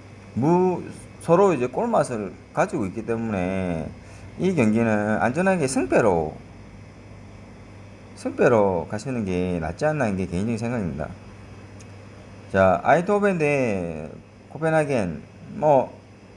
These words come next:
이 경기는 아인토벤으로 다들 가지지 않을까 하는 게 개인적인 생각인데요.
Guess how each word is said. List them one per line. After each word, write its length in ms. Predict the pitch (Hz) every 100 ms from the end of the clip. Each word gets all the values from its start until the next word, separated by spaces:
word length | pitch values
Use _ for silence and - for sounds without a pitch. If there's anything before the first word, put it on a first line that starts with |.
| - - - - - - - - - - - -
이 80 | 185
경기는 840 | 196 165 147 143 143 139 139 135 -
아인토벤으로 920 | 131 180 220 240 254 247 185 113 98
다들 600 | 87 87 98 98 139 135
가지지 400 | 135 135 180 165
않을까 480 | 143 170 - 101 107
하는 200 | 135 127
게 280 | 101 95 92
개인적인 300 | 90 117 120
생각인데요. 800 | 123 127 120 87 85 110 107